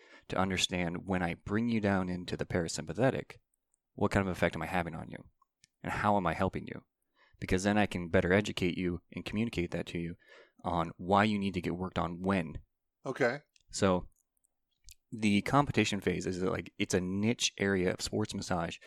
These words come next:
Speaker 1: because if I work on you directly after competition, it's different than twenty-four hours, which is different than forty-eight hours, which is different than seventy-two. Like,
Speaker 2: Yeah, but that
Speaker 1: up in
Speaker 2: also all depends on when's the next competition.
Speaker 1: Right.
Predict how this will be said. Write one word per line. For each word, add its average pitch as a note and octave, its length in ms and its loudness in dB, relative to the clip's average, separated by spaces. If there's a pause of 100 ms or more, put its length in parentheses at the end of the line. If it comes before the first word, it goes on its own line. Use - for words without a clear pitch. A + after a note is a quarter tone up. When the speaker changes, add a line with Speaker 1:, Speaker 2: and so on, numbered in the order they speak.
(480)
Speaker 1:
because G2+ 300 4
if G2+ 100 2
I C3 100 8
work B2+ 220 2
on G#2 100 0
you F#2+ 80 -2
directly F#2+ 460 2
after A2 200 -2
competition, A2 640 -2
it's - 160 -4
different F#2+ 300 0
than F#2+ 100 -4
twenty-four F#2 400 -2
hours, F2 260 0
which F#2 160 -6
is E2 80 -8
different F#2 280 -2
than F2+ 80 -6
forty-eight F2+ 340 -2
hours, F2+ 320 -2
which F2 160 -4
is F2+ 120 -8
different F2+ 260 -6
than F2 80 -6
seventy-two. F#2 480 -4
Like, F2+ 180 -6 (260)
Speaker 2:
Yeah, D3 240 2
but C3 180 2
that D3+ 100 12
Speaker 1:
up D3 80 12
in C3+ 60 12
Speaker 2:
also C3 260 8
all B2+ 240 10
depends A#2+ 480 0
on A2 180 0
when's A#2 300 -2
the A2+ 100 -2
next A2 280 -4
competition. A#2+ 520 2
Speaker 1:
Right. A#2+ 140 8